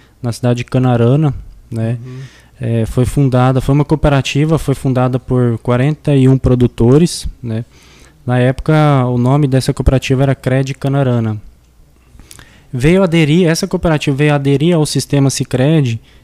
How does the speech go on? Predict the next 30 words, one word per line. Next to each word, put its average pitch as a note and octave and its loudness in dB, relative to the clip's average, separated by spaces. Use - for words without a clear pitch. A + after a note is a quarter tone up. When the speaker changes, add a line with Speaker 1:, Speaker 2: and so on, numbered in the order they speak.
Speaker 1:
em C3 2
mil D3 4
novecentos C#3+ -2
e C#3 -4
noventa C#3 -2
e C#3+ -6
sete, - -6
Speaker 2:
Que A2 -6
Speaker 1:
né? E3+ 0
Speaker 2:
nasceu E3+ -4
no F3+ -2
Paraná, F#3 -2
o F#3 0
Sicredi, A#2+ -8
né? D3 -6
Speaker 1:
N-, B2+ -2
é, B2 0
Rio C#3 0
Grande D3+ 0
do D#3 -2
Sul, B2 -2
Speaker 2:
Rio C#3 6
Speaker 1:
Nova G#3+ 4
Speaker 2:
Grande F#3 0
do - 2
Sul. - -
Speaker 1:
Petrópolis, A2+ 0
é. G#2+ -4
Speaker 2:
Ah, C#3 -8
é. B2+ -8